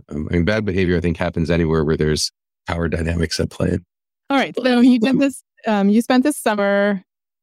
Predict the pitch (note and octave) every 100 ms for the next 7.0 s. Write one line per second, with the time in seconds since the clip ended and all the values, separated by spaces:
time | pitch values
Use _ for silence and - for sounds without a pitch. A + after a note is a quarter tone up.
0 | - G3 G3+ A3 G#3+ G#3 G3 G#3 G3+ G3
1 | F#3+ - G3 F3+ F3 E3+ E3+ B2 A#2+ F3+
2 | F3 E3+ E3 E3 F#3 F3 F3 G#3 G#3 G#3+
3 | G#3+ - G#3+ G#3+ G#3 G#3+ D#4+ E4+ C#4 A3+
4 | G3+ G3+ F#3 F3+ F3 E3 - G4+ B3+ E3
5 | G#2+ D3 D#3 G#3 - G3 F3+ E3+ E3+ F3
6 | D#3+ - D#3+ D3 D#3+ - A2+ A2 A#2 A#2+